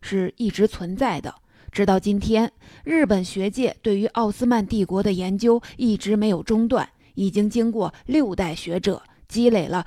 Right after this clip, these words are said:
一百五十多年。这本书的作者林家世子属于第五代，他是目前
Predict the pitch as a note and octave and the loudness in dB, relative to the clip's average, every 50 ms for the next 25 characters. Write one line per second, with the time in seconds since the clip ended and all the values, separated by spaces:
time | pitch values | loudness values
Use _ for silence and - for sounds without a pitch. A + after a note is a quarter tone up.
0 | - - - - C4 A#3+ G3+ - F#3+ F#3+ A3 A#3+ G3+ E3 F3 - - - A3 G3 | -8 -12 -6 -4 -2 -2 -2 -2 -2 -2 -2 -4 -4 -8 -14 -14 -4 -2 -2 0
1 | A3 A3 G#3+ F3+ F3+ E3+ D3+ C#3+ - _ _ _ _ - - - - - - - | 2 0 0 -2 -4 -8 -10 -14 -16 _ _ _ _ -20 -20 -20 -20 -20 -18 -2
2 | - G#3 G3 A3 A3+ G#3+ G3 C4 C4 B3 B3+ A#3+ - C4+ A#3+ G#3 - G3 F3 E3 | 2 4 4 6 4 2 0 -2 0 2 2 2 2 2 0 2 2 0 -2 -2
3 | D#3 - - _ - - A#3 G#3 G#3 G#3 A#3 - C#4+ B3 B3 C4+ - - D4 C4 | -4 -8 -10 _ -18 -2 2 2 2 2 2 2 0 0 0 0 -2 -2 -2 -4
4 | G#3 - - - C3+ - - _ _ _ - - - G#3 F#3 F#3 F#3+ F#3+ G3 G#3 | -4 -4 -6 -8 -10 -10 -10 _ _ _ -18 -10 -6 -4 -4 -2 -2 -2 -2 -4
5 | F#3+ - - A#3+ G3+ D#3+ - - - - G#3 D#3+ - - _ _ _ - - - | -4 -2 -2 0 0 -2 -4 -8 -6 -4 -4 -4 -6 -10 _ _ _ -20 -14 -4
6 | - A#3 A#3+ - B3+ B3+ A#3+ - _ _ - C4 C4+ A#3 F#3+ - - G3 F#3+ F#3+ | -2 -2 0 0 -2 -4 -4 -6 _ _ 0 0 0 0 0 -4 -4 -2 0 0
7 | A3+ A#3+ | 0 -2